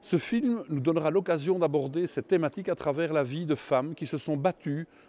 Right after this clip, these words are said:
pour leur liberté d'expression. Ce sont là autant d'exemples qui nous rappellent que les droits ne sont jamais totalement acquis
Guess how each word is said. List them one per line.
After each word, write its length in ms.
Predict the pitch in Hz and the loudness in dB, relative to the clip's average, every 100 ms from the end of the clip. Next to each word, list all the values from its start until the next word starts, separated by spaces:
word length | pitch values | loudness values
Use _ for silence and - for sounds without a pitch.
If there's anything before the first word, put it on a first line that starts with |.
| - | -2
pour 140 | 135 | 6
leur 120 | 139 | 6
liberté 440 | 143 170 151 - 147 | 6 4 2 2 -2
d'expression. 560 | 135 - 127 - 92 - - - - - - - - - - | -2 -4 -8 -6 -10 -12 -20 -20 -20 -20 -20 -20 -20 -20 -4
Ce 160 | - | 0
sont 200 | 165 196 | 2 4
là 220 | 220 233 - | 4 4 6
autant 400 | 196 - 233 208 | 4 4 2 4
d'exemples 680 | 165 131 156 165 180 196 151 | 2 4 2 4 2 2 0
qui 160 | - | 0
nous 100 | 156 | 2
rappellent 460 | 147 175 139 143 160 | 4 4 4 2 4
que 100 | 160 | 2
les 120 | 151 | 2
droits 260 | 135 143 160 | 4 4 4
ne 100 | 147 | 2
sont 220 | - 139 | 0 0
jamais 460 | 117 151 143 147 | 2 2 4 0
totalement 500 | - 147 143 143 143 - | 0 0 0 2 0 0
acquis 420 | 139 - 170 202 | -4 -2 -4 -4